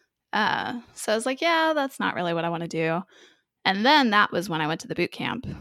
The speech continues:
Uh, in late twenty fifteen, I moved to Austin to sort of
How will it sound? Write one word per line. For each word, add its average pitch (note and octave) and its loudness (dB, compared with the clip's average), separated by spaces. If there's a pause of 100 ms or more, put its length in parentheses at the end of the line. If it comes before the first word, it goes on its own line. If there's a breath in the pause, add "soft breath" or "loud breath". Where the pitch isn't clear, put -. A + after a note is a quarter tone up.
(360 loud breath)
Uh, G#2 0
in F3+ -2
late F3+ 0
twenty F3+ -2
fifteen, F3 -2
I E3 0
moved F3 -4
to - -8
Austin D#3+ -2 (640)
to - -2
sort E3 0
of - -6